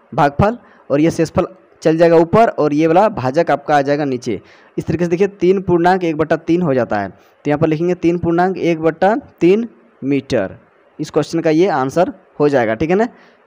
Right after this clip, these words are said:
तो देख लीजिए इसको और नोट कर लीजिए, फिर हम लोग बढ़ेंगे नेक्स्ट क्वेश्चन की ओर।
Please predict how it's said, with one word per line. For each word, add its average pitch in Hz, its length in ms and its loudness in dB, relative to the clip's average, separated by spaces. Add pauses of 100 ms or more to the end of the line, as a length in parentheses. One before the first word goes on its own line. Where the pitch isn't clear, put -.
तो 123 300 -2
देख 160 200 -2
लीजिए 175 180 2
इसको 226 200 2 (420)
और 156 160 2
नोट 156 180 2
कर 143 100 -2
लीजिए, 110 340 -4
फिर 139 180 -2
हम 147 60 0
लोग 160 120 2
बढ़ेंगे 165 320 2 (300)
नेक्स्ट 170 260 0
क्वेश्चन 170 260 -2
की 185 160 2
ओर। 233 160 2